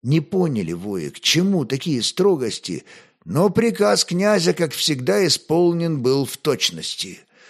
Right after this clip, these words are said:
Ночь выдалась не столь морозная, сколь ветреная.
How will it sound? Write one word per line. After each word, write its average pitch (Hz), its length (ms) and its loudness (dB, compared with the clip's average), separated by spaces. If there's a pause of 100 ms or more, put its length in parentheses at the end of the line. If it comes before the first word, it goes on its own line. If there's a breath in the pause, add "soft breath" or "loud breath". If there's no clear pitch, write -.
(520 soft breath)
Ночь 240 380 4
выдалась 196 640 2
не 170 160 2
столь 202 320 2
морозная, 170 840 4
сколь 147 340 0
ветреная. 92 840 -4